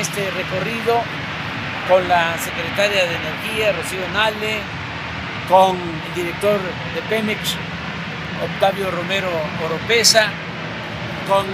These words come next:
el secretario de Hacienda, que nos está acompañando, Rogelio Ramírez de la O, y también con el gerente Fidel Vizcaíno, que es, eh,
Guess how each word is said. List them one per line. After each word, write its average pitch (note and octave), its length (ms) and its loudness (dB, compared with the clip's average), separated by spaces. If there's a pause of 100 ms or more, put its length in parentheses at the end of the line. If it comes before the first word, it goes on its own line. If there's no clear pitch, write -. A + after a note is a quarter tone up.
el G3 80 -4
secretario A3 600 2
de G#3 120 0
Hacienda, A3 680 4 (1080)
que F3+ 140 -2 (240)
nos - 160 -6
está A3 120 2
acompañando, G3+ 760 -4 (840)
Rogelio G#3 380 0
Ramírez F#3+ 540 -2
de F#3+ 80 -2
la F#3 160 4
O, A3+ 160 2
y - 1040 -6
también A3 340 2 (600)
con C4 180 4
el B3 180 -6 (140)
gerente A3 580 0 (1300)
Fidel B3 220 4 (1300)
Vizcaíno, A#3 560 4 (680)
que G#3 220 2
es, - 180 4
eh, - 40 -4